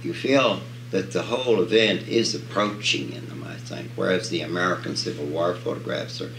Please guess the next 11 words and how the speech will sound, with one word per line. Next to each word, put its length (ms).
classic, 720
almost 840
marbleized, 1400
uh, 280
uh, 440
renditions 1040
or 260
tributes 720
to 180
an 100
event. 540